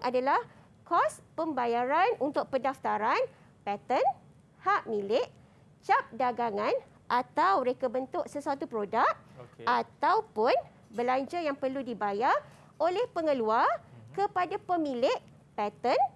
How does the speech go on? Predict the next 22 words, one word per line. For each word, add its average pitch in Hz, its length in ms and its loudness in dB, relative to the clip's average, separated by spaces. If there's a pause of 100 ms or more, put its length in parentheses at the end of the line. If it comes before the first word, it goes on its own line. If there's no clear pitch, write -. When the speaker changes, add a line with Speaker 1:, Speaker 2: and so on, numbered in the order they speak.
(440)
Speaker 1:
okey, 285 320 -6
cap 349 240 0
dagangan, 233 520 0 (120)
hak - 160 -2
cipta 220 480 -4 (560)
ataupun 277 480 -4
reka 320 320 -4
bentuk 285 240 -4
produk 269 320 -2
tersebut 269 480 -2 (320)
dalam 277 720 2
bentuk 233 480 -2
royalti. 240 560 -2 (640)
Okey, 226 240 -4
dan 320 160 0
yang 330 160 0
terakhir 311 480 0
ialah 302 400 2 (640)
kos 539 320 0
overhead. 262 640 0
So, - 240 -8
apakah 330 560 -2